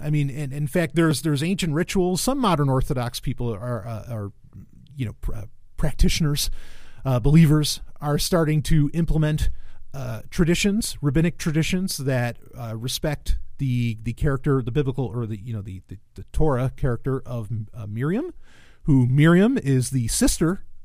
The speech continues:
of Aaron and Moses, the two most important characters within, uh, you know, w-, within Torah, within the Old Testament, let alone the entire Bible itself.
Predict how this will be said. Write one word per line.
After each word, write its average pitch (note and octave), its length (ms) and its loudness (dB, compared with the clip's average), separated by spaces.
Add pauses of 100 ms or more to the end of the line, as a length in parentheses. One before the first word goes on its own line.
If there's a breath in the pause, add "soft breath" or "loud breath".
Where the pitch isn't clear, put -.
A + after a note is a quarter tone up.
(120)
of A#2+ 540 -6
Aaron C3+ 300 0
and A#2 100 0
Moses, C#3+ 600 2
the A2 60 -8
two D#3+ 180 -2
most C#3 280 0
important B2+ 420 -2
characters C#3+ 600 -6
within, A2+ 560 -4 (500 soft breath)
uh, F#2+ 360 -8 (260)
you D3 100 -4
know, G#2+ 60 -2
w-, A#2+ 160 -4
within A2+ 480 -2 (280)
Torah, B2+ 340 4
within C3 260 0
the B2+ 100 2
Old A2+ 140 0
Testament, B2+ 460 0
let A#2 160 -6
alone A2+ 220 -4
the A2 100 -4
entire G#2 280 -4
Bible G#2+ 360 -8
itself. - 480 -4